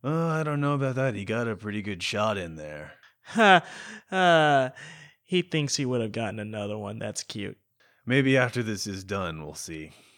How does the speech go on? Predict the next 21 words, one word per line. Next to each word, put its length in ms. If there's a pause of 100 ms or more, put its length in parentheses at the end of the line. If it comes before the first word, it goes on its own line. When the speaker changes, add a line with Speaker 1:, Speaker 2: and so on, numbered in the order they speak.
(400)
Speaker 1:
what 200
we 100
can 120
do 160
about 280
setting 280
up 140
a 40
little 420 (440)
match 440
between 260
the 80
two 220
of 100
you. 160 (460)
Speaker 2:
Scarlet 460
kinda 220
just 220
shakes 420
in 120
excitement. 560